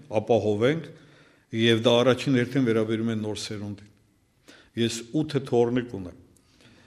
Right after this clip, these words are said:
վեց ամսականից մինչև քսաներկու տարեկան։ Ես, երբ ասում եմ երիտասարդության, ը, հետ կապված իմ մտածումները, ը, ես նույն դրանք փորձարկում եմ նաև իմ թոռնիկների վրա,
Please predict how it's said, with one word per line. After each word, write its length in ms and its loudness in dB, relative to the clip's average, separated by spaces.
վեց 300 0
ամսականից 720 -2
մինչև 400 -4
քսաներկու 600 -4
տարեկան։ 600 -6
Ես, 220 2
երբ 420 2
ասում 380 0
եմ 240 2
երիտասարդության, 1300 -2
ը, 500 -6
հետ 240 -6
կապված 340 -4
իմ 160 -4
մտածումները, 840 -4
ը, 1000 -14
ես 400 2
նույն 380 0
դրանք 340 0
փորձարկում 720 0
եմ 120 0
նաև 320 2
իմ 120 -8
թոռնիկների 720 -6
վրա, 200 -12